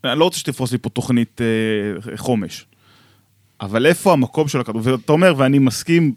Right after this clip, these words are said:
במאה אחוז עם הסיפור של ה-, ש-, אתה יודע, אפי בירנבוים, לא יודע אם שמעת את זה ב-, ב-, ב-, ביום ש-,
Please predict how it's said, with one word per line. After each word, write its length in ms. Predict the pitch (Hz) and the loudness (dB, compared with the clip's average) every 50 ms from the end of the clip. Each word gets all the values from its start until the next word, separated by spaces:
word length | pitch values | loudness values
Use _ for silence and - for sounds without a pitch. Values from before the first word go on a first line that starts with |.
| _ - | _ -14
במאה 420 | - 101 104 117 123 135 151 151 | -10 -4 0 0 2 4 4 2
אחוז 340 | 143 117 123 147 143 120 120 | 2 2 2 0 0 2 2
עם 120 | 127 127 127 | 2 2 2
הסיפור 480 | - - 127 - - 143 143 127 113 | 0 -2 -6 -4 -2 -2 -2 -2 -2
של 220 | - - 123 123 120 | -4 -4 -4 -2 0
ה-, 120 | 113 110 - 117 | -2 -2 -4 -6
ש-, 120 | - - 113 110 - - - - - - - - - - - _ _ _ - - - _ | -8 -6 -6 -4 -6 -6 -10 -12 -12 -14 -16 -18 -20 -20 -20 _ _ _ -20 -20 -20 _
אתה 80 | - - | -8 -4
יודע, 280 | 113 131 135 131 139 151 | 0 2 4 4 4 4
אפי 180 | 143 - 147 | 2 0 -2
בירנבוים, 420 | 127 135 139 143 135 123 113 113 110 | 0 0 2 2 2 2 2 0 0
לא 40 | |
יודע 120 | 120 127 123 | 0 0 -2
אם 60 | 113 | -2
שמעת 340 | - - 107 110 117 117 120 | -2 -2 -2 -4 -2 -2 -4
את 120 | 110 104 | -4 -4
זה 180 | 101 110 107 104 98 | -2 -2 -2 -2 -2
ב-, 80 | 95 104 | -4 -6
ב-, 280 | 95 101 101 95 95 90 85 | -6 -4 -6 -6 -6 -8 -10
ב-, 120 | 98 92 87 | -12 -12 -12
ביום 240 | 82 90 92 104 110 | -10 -8 -8 -8 -8
ש-, 80 | - | -10